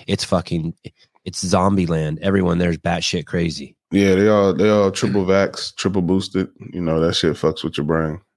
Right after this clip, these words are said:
Speaker 1: Quadruple scared.
Speaker 2: Yeah, uh, <laughs> liberal, liberal conservatives around this bitch. Uh,
Speaker 1: I, I,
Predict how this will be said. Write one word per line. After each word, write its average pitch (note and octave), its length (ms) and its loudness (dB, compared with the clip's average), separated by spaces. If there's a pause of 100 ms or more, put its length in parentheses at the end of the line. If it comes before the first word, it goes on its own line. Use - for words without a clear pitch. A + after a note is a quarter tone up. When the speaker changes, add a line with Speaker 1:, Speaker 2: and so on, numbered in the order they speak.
(340)
Speaker 1:
Quadruple G2+ 480 0
scared. F#2 520 0 (280)
Speaker 2:
Yeah, D#2 460 0 (220)
uh, E2 520 -2
<laughs> - 40 -4
liberal, F2 640 0 (200)
liberal F2 420 2
conservatives D#2+ 760 0
around D2+ 320 -2
this D2+ 140 -6
bitch. D2+ 380 -4 (960)
Uh, C#3+ 400 0
Speaker 1:
I, B2 80 2
I, - 20 0